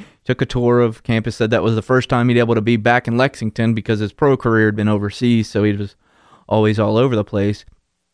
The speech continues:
Um, but he can, but Ben pointed out that he used the "we" when talking about Kentucky, which I think is exactly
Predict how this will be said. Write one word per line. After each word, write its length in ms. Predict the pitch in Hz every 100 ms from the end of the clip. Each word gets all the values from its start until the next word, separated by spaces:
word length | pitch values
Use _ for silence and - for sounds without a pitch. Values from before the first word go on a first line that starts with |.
| _ -
Um, 220 | 131 113
but 300 | 135 143 110
he 140 | 127
can, 340 | 143 139 123 120 - _
but 160 | - 117
Ben 180 | 139 147
pointed 320 | - 127 120
out 260 | 123 120 120
that 120 | 113
he 100 | 123
used 480 | 120 127 123 113 110
the 100 | 110
"we" 520 | 110 131 110 101 - _ _ _ _
when 140 | 110
talking 360 | 113 127 117 113
about 240 | 107 110
Kentucky, 560 | - 110 113 - 123 113 - _ _ _
which 120 | 190
I 60 | 185
think 320 | 180 175 - _
is 160 | - 117
exactly 600 | 113 127 120 - 113 107